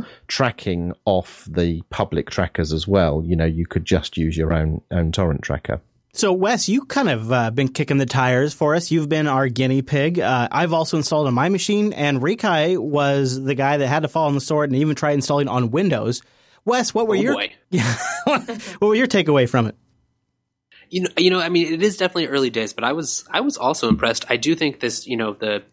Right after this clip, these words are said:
Speaker 3: just being able to give it a link of a key, and then especially having the built-in,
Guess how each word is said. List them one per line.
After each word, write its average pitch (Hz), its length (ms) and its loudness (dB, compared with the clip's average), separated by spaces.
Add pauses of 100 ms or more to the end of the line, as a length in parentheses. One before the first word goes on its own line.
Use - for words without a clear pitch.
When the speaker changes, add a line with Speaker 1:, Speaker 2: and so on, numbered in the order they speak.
(100)
Speaker 3:
just - 180 0
being 151 120 4
able 123 100 0
to 113 60 -4
give 127 160 0
it 120 80 2
a 107 40 0
link 110 480 -4
of 107 140 -6
a 104 60 -6
key, 117 440 -4 (140)
and 127 80 -2
then 131 80 2
especially 147 420 -2
having 123 220 -4
the 110 60 -4
built-in, 113 640 -2